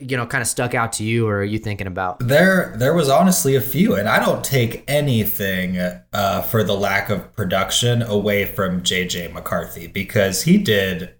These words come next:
Speaker 2: amazing. A-, as far as I'm concerned, he, again, did everything that was asked of him. He lit it up. He got in some stressful situations in the first half there,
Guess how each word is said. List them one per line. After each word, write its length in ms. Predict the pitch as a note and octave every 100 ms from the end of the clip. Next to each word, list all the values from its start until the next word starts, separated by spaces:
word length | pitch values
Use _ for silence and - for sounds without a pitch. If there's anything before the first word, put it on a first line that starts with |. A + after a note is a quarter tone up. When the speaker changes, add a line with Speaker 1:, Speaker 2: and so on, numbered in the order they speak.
| -
Speaker 2:
amazing. 640 | G#2 G#2+ G3 G3 - E2+
A-, 40 | F#2+
as 300 | C3+ D3 -
far 220 | G3+ G3
as 140 | C3
I'm 200 | C#3 C#3+
concerned, 600 | - A#2+ - A2+ G#2 G2+
he, 220 | G#2+ G#2+ G2+
again, 720 | - - A#2+ A#2 G#2+ F2+ F2+
did 200 | A2 G2+
everything 520 | G#2+ B2+ C3 C3+ B2
that 140 | B2 A#2+
was 120 | G#2
asked 380 | F#2 F#2 - F#2+
of 180 | F2
him. 220 | F#2 F#2 F2+ - _ -
He 120 | B2
lit 220 | A#2+ C3
it 100 | B2+
up. 220 | G#2 G2
He 80 | C3+
got 240 | C3+ C#3 C3
in 240 | A#2+ A2+
some 220 | - A#2
stressful 760 | - - G#2+ - - G#2+ G2+ G2
situations 920 | - A2+ - G#2+ G2+ G2 G#2 G2 F#2
in 100 | G2+
the 60 | F#2
first 400 | - G2 F#2 -
half 360 | F#2 F2+ -
there, 460 | F#2 G2 A#2 C3